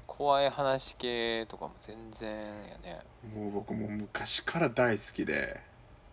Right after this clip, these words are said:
Speaker 1: まあ、怖いなと思いつつも見たくなっちゃうみたいな。
Speaker 2: そ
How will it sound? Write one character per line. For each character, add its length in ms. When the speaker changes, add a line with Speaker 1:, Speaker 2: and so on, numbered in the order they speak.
Speaker 1:
ま 60
あ、 60
怖 320
い 120
な 160
と 120
思 140
い 40
つ 80
つ 80
も 60
見 120
た 100
く 100
な 100
っ 100
ち 80
ゃ 40
う 40
み 100
た 100
い 100
な。 140
Speaker 2:
そ 320